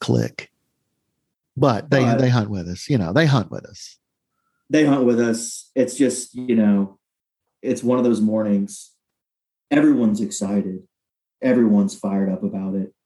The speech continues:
Speaker 2: Someone's always hungover.
Speaker 1: Yes.
Speaker 2: That's just kind of the way it goes.
Speaker 1: That's kind of the way it goes.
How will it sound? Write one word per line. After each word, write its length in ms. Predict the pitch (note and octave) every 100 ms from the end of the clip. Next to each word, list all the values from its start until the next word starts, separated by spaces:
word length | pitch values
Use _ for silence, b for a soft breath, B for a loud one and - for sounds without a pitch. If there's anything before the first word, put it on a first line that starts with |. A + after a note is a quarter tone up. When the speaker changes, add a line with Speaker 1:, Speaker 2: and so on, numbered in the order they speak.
| _
Speaker 2:
Someone's 480 | - B2 A#2 G#2+ G#2
always 320 | G2 G2 G2
hungover. 760 | G2 F#2+ F#2 F#2 F#2 F#2 F#2 -
Speaker 1:
Yes. 220 | G#2+ A2
Speaker 2:
That's 160 | G#2+ G#2+
just 240 | G#2 -
kind 200 | - F#2+
of 80 | F#2
the 60 |
way 200 | F#2 F#2
it 100 | F#2
goes. 80 | -
Speaker 1:
That's 160 | G#2+ G#2
kind 200 | - C#3
of 60 | C3
the 60 |
way 160 | C3+ C#3+
it 60 |
goes. 420 | C3+ C#3 D3+ -